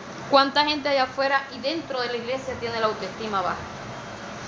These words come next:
¿Sabe que hay gente que vive por vivir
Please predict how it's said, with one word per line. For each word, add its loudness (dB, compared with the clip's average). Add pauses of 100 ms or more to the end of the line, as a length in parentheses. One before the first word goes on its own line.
(3750)
¿Sabe 6
que 4
hay 4
gente 2
que 2
vive 2
por 2
vivir -4